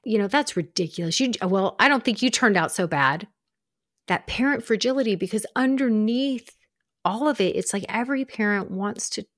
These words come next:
believe that they're a good parent. And so when, when your kid, your adult kid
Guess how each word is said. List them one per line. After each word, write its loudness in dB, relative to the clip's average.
believe 0
that -10
they're 0
a -2
good -6
parent. -10
And 0
so 4
when, 2
when 2
your 2
kid, 2
your 2
adult 0
kid 2